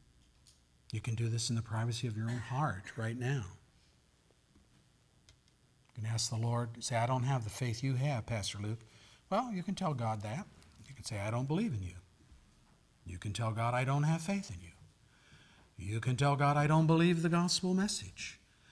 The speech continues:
I don't understand the gospel message." You can tell him anything. So long as you end this prayer, "Lord, if what Pastor Luke has said this morning is true and right, if there's no hope except in Jesus Christ, then show me Jesus Christ.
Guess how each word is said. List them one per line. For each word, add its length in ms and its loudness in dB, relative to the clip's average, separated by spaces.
I 160 -4
don't 240 2
understand 640 4
the 80 2
gospel 420 -8
message." 300 -12
You 160 2
can 180 0
tell 240 -2
him 120 0
anything. 440 -6
So 160 -6
long 260 4
as 120 2
you 80 0
end 160 2
this 140 0
prayer, 260 -4
"Lord, 500 -2
if 180 -8
what 140 -4
Pastor 340 2
Luke 180 -2
has 100 -4
said 200 -4
this 220 -4
morning 260 -2
is 140 -4
true 220 0
and 180 0
right, 420 -6
if 100 -12
there's 180 0
no 160 4
hope 240 0
except 340 -4
in 80 0
Jesus 420 -4
Christ, 600 -10
then 120 -4
show 300 -2
me 140 -6
Jesus 420 -8
Christ. 640 -12